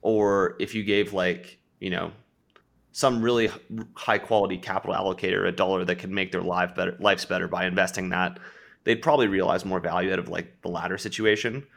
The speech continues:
where someone is, like, kind of, like, taking money from them a little bit and using it to plan and execute long-term, term strategic goals that could make their lives better. Like, that's the model that I feel like I'm most philosophically aligned with.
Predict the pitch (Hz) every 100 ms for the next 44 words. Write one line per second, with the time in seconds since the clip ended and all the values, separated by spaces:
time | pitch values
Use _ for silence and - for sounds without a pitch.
0 | - - _ _ - 123 131 120 110 101
1 | 95 90 101 92 98 95 - _ _ _
2 | _ - 143 135 117 110 107 110 104 98
3 | 101 98 117 131 104 101 98 98 101 101
4 | 92 - - 98 95 92 92 90 - 92
5 | 90 98 95 92 92 92 - _ - 120
6 | 101 95 95 98 95 110 113 101 90 101
7 | 90 - - - - 53 55 - - 95
8 | - - - - 131 156 120 95 101 90
9 | 90 92 95 92 - 95 98 104 104 107
10 | 107 104 104 - 107 110 113 123 147